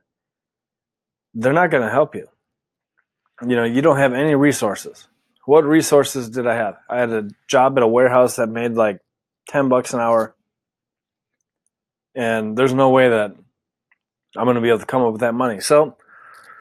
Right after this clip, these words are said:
I apply for a public, uh, defender. And this guy, I didn't know that they're hired by the county. They don't really give a shit.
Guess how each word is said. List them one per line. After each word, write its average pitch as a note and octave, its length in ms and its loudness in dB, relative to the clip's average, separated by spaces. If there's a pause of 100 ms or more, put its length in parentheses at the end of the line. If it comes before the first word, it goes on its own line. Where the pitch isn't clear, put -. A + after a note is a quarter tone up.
(340)
I A2+ 80 -2
apply C3 300 2
for C3 180 -2
a A2 60 -2
public, C3+ 380 -2 (720)
uh, A2+ 680 -4 (400)
defender. B2+ 540 -4 (1400)
And C3 140 -4
this F#3 140 -4
guy, G#2+ 360 0 (1700)
I C3 80 -2
didn't C3 160 0
know B2+ 260 2
that G#2+ 280 -4 (1400)
they're B2 300 2
hired B2+ 540 2 (480)
by A#2+ 240 -2
the A2+ 120 -4
county. C3 380 -2
They B2 160 2
don't B2 160 0
really A2+ 260 0
give A#2+ 180 -4
a A#2+ 60 -8
shit. B2+ 280 -4